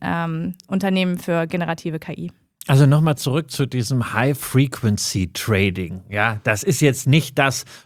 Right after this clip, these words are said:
Speaker 2: was ihr vielleicht dann denkt, okay, ähm, man kauft morgens und verkauft nachmittags oder man macht mal einen Deal innerhalb von zehn Minuten, sondern da reden wir ja wirklich über Sekundenbruchteile, die auch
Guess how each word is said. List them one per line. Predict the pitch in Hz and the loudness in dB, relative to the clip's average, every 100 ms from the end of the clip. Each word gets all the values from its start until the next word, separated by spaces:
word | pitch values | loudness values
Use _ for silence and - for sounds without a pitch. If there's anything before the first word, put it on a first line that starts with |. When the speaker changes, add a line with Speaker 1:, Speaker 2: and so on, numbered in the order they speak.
| _ | _
Speaker 2:
was | 127 - - _ - - | -2 -2 -8 _ -12 2
ihr | 170 | 2
vielleicht | - 123 110 120 - | 2 2 4 2 0
dann | 110 117 110 | -2 -2 -2
denkt, | 110 117 123 | -2 -2 -2
okay, | 107 - 123 117 - | -6 -2 -2 -2 -8
ähm, | 110 110 104 - | -6 -4 -4 -8
man | 110 107 104 - _ _ _ _ _ | -4 -4 -4 -8 _ _ _ _ _
kauft | - 143 - | 0 0 0
morgens | 123 127 143 143 - - | 2 2 2 -4 -8 -4
und | 120 113 - - _ | -2 -2 -8 -18 _
verkauft | _ 131 127 104 92 | _ 0 2 0 0
nachmittags | 127 117 110 120 107 - | -2 -2 -2 -2 -2 0
oder | 123 135 110 127 | 2 4 2 0
man | 104 | 0
macht | 101 110 - | 0 0 2
mal | 104 | 2
einen | 101 | 4
Deal | 123 127 127 | 4 2 2
innerhalb | 147 127 113 104 | 0 2 2 0
von | 113 | -4
zehn | - 117 | -2 -2
Minuten, | 107 104 127 127 123 - - | 0 -2 -2 0 -2 -2 -14
sondern | - 131 131 131 | 0 2 4 2
da | 123 120 | 0 0
reden | 120 160 160 | 0 0 0
wir | 123 | 0
ja | 123 120 101 | 0 0 0
wirklich | 127 131 123 120 - | -2 -2 -4 -4 -4
über | 131 123 110 - _ | 0 0 0 -8 _
Sekundenbruchteile, | 113 117 - 208 226 175 135 120 160 - - 101 104 127 147 | 0 0 4 2 4 0 0 2 -2 -2 -8 -2 -2 0 -4
die | 107 131 165 | -2 -2 -2
auch | - 127 113 | 2 2 0